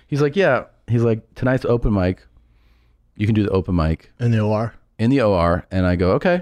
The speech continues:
Speaker 1: Like, I'm not too good for it. And he goes, "I'll tell you what, I'll give you," most people do three minutes. "I'll give you nine minutes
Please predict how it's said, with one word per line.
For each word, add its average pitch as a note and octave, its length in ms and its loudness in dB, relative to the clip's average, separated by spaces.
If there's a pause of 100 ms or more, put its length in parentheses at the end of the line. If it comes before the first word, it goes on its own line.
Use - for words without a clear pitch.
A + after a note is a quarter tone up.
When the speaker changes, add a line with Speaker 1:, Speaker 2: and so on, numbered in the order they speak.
(120)
Speaker 1:
Like, G#2+ 160 0
I'm A2+ 160 2
not B2 400 -2
too C3 200 0
good A2+ 240 0
for A2 140 -2
it. - 20 0
And G#2 60 0
he A2 60 0
goes, G#2+ 120 0
"I'll G#2+ 140 0
tell A#2 160 -2
you A#2 80 2
what, G#2+ 100 0
I'll F#2 80 0
give G2 200 -2
you," G2 260 2 (540)
most G#2+ 180 -2
people A2 140 -2
do G2 100 0
three G2+ 200 -2
minutes. F#2 480 -4
"I'll F#2+ 100 -4
give G#2 120 0
you F#2 100 2
nine F2 320 0
minutes D2 360 -12